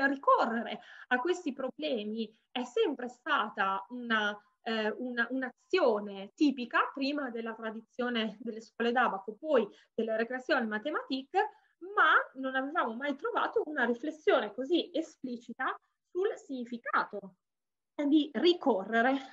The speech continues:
a questo tipo di problemi e soprattutto, eh, sulla tipologia di pubblici che riesco a intercettare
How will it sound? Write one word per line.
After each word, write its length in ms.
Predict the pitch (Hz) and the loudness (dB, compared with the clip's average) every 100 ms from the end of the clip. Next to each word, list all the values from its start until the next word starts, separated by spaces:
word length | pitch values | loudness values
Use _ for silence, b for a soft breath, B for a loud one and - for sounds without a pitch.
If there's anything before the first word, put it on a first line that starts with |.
| - | -6
a 120 | 233 | -4
questo 320 | 247 240 240 | -4 -4 -6
tipo 240 | 277 220 | -6 -6
di 140 | 208 233 | -8 -8
problemi 440 | 508 285 254 330 | -8 -4 -4 -4
e 40 | 330 | -4
soprattutto, 880 | 320 - 480 466 254 - - 320 B B B B | -4 -4 -4 -6 -12 -6 0 2 B B B B
eh, 280 | - 247 240 | -8 -4 -4
sulla 440 | 240 - 427 269 233 | -6 -8 -4 -2 -2
tipologia 500 | 254 277 311 302 254 | -4 0 2 4 2
di 180 | 285 | 0
pubblici 600 | - 285 214 277 330 359 370 | -2 -6 -6 -6 0 2 2
che 220 | 339 285 | 4 2
riesco 360 | 254 269 - | 2 -2 -2
a 40 | 359 | -4
intercettare 920 | 294 226 - - - 311 190 190 196 | -4 -6 -10 -18 0 2 4 0 -6